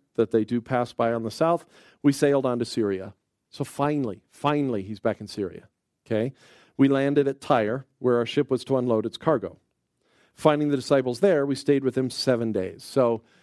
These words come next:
he gets there, he's finally in Syria, he knows that he's coming to the end of his journey and doesn't know what that means,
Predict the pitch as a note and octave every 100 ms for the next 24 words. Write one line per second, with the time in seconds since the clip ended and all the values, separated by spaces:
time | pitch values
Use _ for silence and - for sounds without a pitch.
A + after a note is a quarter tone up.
0 | _ - C#3+ D3 F3+ - E3 D#3 A#2+ A#2+
1 | - D#3+ E3 D3+ B2+ D3 C#3+ C3 C3 C#3
2 | C#3+ E3 D3+ C#3+ B2 D#3 C#3+ C3 A#2+ C3+
3 | C3+ A2+ A2 C#3+ C#3+ D3+ D3+ C3+ A#2+ A#2
4 | A#2+ A#2+ C3 B2+ A#2+ A#2+ A#2 G#2+ C#3+ E3+
5 | D#3 C#3